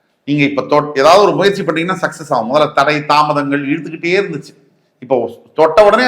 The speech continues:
அது துலங்கும். மூன்றாவது, போன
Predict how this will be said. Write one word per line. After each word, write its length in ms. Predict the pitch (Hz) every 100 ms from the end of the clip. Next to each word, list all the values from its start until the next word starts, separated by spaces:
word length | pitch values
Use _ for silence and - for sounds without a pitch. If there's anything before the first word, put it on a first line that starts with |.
| 220
அது 80 | 156
துலங்கும். 340 | 147 135 113 - _ _ _ _ _ _ _ _ _
மூன்றாவது, 560 | 131 170 156 135 110 90 - _ _ _ _ _ _ _ _ _ _ _
போன 220 | 170 240